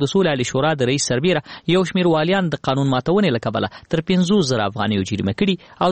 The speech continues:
تر خوا یې د کابینې د یو وزیر په ګډون د ولسمشر دوه سلاکاران له رایه ورکولو محروم کړي دي. امید زهیرمل، ازادي راډیو، کابل.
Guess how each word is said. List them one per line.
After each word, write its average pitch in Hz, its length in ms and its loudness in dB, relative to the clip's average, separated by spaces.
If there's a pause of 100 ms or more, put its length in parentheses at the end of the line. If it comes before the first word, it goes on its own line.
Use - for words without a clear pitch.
تر 185 120 -2
خوا 214 120 2
یې 214 240 2
د 160 140 -2
کابینې 156 420 0
د 156 80 2
یو 135 140 2
وزیر 165 260 2
په 110 140 -4
ګډون 101 140 0 (280)
د 165 120 2
ولسمشر 190 520 2
دوه 208 220 -2
سلاکاران 127 580 -2 (240)
له 104 220 2
رایه 101 180 0
ورکولو 170 420 0 (240)
محروم 156 300 2
کړي 139 240 0
دي. - 100 -20 (220)
امید 110 300 0
زهیرمل، 180 440 0 (380)
ازادي 202 340 2
راډیو، 110 340 -4 (380)
کابل. - 260 -2